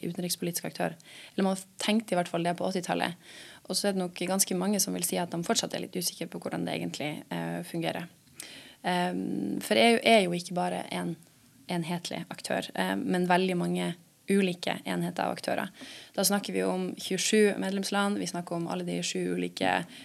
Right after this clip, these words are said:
E U-institusjonene, alt fra Europaparlamentet til kommisjonen, eh, domstolene og så videre.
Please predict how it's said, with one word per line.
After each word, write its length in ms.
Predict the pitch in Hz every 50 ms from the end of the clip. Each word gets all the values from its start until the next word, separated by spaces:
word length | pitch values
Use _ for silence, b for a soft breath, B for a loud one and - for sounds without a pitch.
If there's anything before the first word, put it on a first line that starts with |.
| B B
E 180 | 180 180 190
U-institusjonene, 800 | 185 180 - - 190 - - - 190 190 202 208 214 214 208 -
alt 120 | 180 175
fra 240 | - - 185 175 175
Europaparlamentet 840 | 175 175 175 175 175 - 180 180 180 180 180 185 175 180 185 185 180
til 80 | - -
kommisjonen, 680 | 175 170 165 - - 185 180 180 180 180 180 180 -
eh, 100 | - 185
domstolene 560 | 180 175 185 190 190 - - 196 202 208 208 196
og 60 | 185
så 140 | - 175 175
videre. 220 | 190 226 254 262